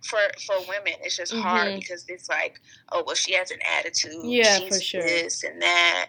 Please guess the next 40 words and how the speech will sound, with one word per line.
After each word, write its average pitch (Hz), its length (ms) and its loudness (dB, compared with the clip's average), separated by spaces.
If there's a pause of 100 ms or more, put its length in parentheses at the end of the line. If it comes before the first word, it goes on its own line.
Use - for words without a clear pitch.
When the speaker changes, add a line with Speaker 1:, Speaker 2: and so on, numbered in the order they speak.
(120)
Speaker 2:
Ooh, 339 220 -2
Speaker 1:
But 269 100 2
Speaker 2:
I - 40 2
Speaker 1:
for 196 100 0
Speaker 2:
can't 180 120 -4
stand 196 280 2
Speaker 1:
men, 156 120 -10
Speaker 2:
that. 156 100 -16 (280)
Speaker 1:
they, 196 160 2
I, 196 360 6
I 196 40 0
don't 202 160 -6
think 190 160 -6
that 190 120 -2
they 185 160 -4
get 220 240 -10
that. - 160 -14 (100)
They 202 140 -2
don't 185 240 -4
Speaker 2:
Mm-mm. 170 180 -18 (120)
Speaker 1:
have 180 180 0
to 180 100 -6
go 175 200 -4
through - 180 -20
that. - 160 -14 (180)
Speaker 2:
Yeah. 80 320 -6 (720)
Because 254 220 4
I 262 80 8
don't 277 120 8
Speaker 1:
So. 277 60 -2
Speaker 2:
think 269 120 0
a 214 60 0
lot 190 220 2
of 208 80 -4
men, 202 400 -2 (1200)
I 202 60 -14
don't 208 80 -8
wanna 170 180 -10 (420)
group 170 380 -10
or, 160 540 -12